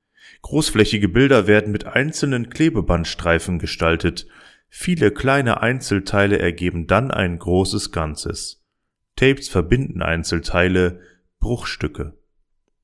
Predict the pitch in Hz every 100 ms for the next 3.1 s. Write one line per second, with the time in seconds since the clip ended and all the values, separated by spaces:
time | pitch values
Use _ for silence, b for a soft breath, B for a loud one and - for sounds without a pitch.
0 | _ _ _ _ _ _ _ _ - 98
1 | 107 - 92 87 85 82 - - 82 80
2 | - - 117 - - 113 110 113 139 -